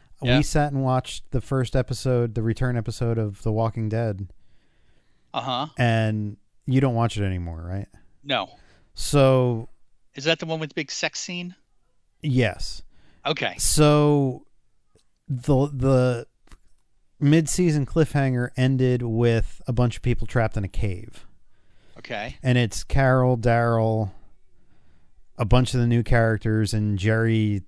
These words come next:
Speaker 2: the fat guy that was
Speaker 1: The Hawaiian-looking guy?
Speaker 2: Yeah, that was always with the king.
Speaker 1: Okay.
Speaker 2: So they're trapped in this, um, in this cave with a bunch of walkers,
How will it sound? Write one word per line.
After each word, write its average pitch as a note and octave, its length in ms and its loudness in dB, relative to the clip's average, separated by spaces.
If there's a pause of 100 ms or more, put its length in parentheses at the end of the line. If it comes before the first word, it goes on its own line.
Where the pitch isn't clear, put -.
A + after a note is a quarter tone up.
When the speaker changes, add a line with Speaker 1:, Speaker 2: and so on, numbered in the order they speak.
(100)
Speaker 2:
the G#2+ 160 -2 (200)
fat B2 340 -2
guy A2+ 300 2
that G#2 300 -4
was G2+ 680 -6 (540)
Speaker 1:
The B2 80 -16
Hawaiian-looking C3+ 800 -6
guy? C#3+ 260 -4
Speaker 2:
Yeah, C#3+ 800 4
that C3 180 4
was B2+ 200 2
always B2 280 4
with A#2 160 0
the A2 80 -2
king. G2+ 340 -2 (760)
Speaker 1:
Okay. B2 320 -6 (680)
Speaker 2:
So C#3 440 4
they're C#3 240 2
trapped - 640 0 (180)
in B2 220 0
this, - 500 -2 (220)
um, G#2 580 -2 (140)
in B2 100 2
this A#2 160 0
cave B2+ 540 2
with A2+ 120 2
a A2 40 0
bunch A2+ 240 0
of A#2 80 0
walkers, G#2+ 680 -2